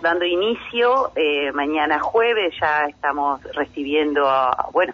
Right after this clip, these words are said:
a todo el público que se quiera acercar y sobre todo también las escuelas, ¿no? Que, que han, eh, mostrado una, un entusiasmo y querer participar, ¿no? Así que varias ya han confirmado su asistencia, con,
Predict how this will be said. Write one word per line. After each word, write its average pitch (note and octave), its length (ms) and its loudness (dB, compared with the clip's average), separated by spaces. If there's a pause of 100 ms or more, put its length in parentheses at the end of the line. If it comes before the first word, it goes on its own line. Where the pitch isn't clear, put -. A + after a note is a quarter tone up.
a - 160 -2
todo D3 300 2
el B2+ 140 -4
público D3 460 0
que C3 240 -4
se C#3+ 120 -8
quiera C#3 240 2
acercar E3 500 0
y D3+ 140 -2
sobre C3 260 -4
todo D3 160 0
también D3 300 0
las - 180 -2
escuelas, E3 480 -2
¿no? E3 200 0
Que, D#3+ 200 -2 (680)
que B2+ 180 0
han, C3+ 180 0 (380)
eh, B2+ 220 -4
mostrado C#3 540 0
una, C#3 380 -2 (400)
un C#3+ 160 0
entusiasmo F3 840 0
y C3+ 160 -4
querer D3 320 0
participar, C#3+ 760 -2
¿no? C#3 260 0
Así C#3 260 -4
que D3 140 -2
varias D3 360 0 (560)
ya C#3+ 140 2
han C#3 100 -4
confirmado D3+ 760 0
su D#3 60 0
asistencia, G3+ 920 -2
con, C3 480 -4